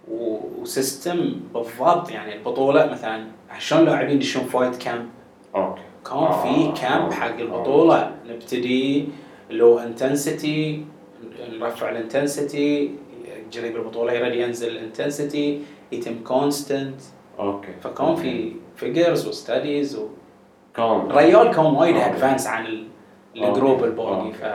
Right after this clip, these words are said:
Speaker 2: بس وين ال-، وين اللاين اللي هو مثلا يقول لك، "لا، هاي مارشال آرتس، هاي سبورت"؟ هل حسيت إنه في فرق بين الاثنين؟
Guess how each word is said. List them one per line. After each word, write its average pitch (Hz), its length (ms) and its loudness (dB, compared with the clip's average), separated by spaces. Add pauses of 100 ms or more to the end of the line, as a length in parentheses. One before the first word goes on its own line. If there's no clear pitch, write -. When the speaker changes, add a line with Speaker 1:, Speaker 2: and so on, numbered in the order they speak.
(280)
Speaker 2:
بس 113 240 -2
وين 170 300 8
ال-، 123 380 2 (760)
وين 127 160 6
اللاين 117 460 6
اللي 98 260 -2
هو 104 180 0
مثلا 101 260 -2
يقول 104 180 -2
لك، 101 160 -2 (100)
"لا، 107 120 -2
هاي 101 280 -2
مارشال 113 400 2
آرتس، 120 280 2
هاي 95 120 -2
سبورت"؟ - 640 -8 (1200)
هل 117 180 0
حسيت 120 460 0
إنه 123 180 2
في 117 360 -2
فرق 117 360 2
بين 101 160 -4
الاثنين؟ 101 540 -2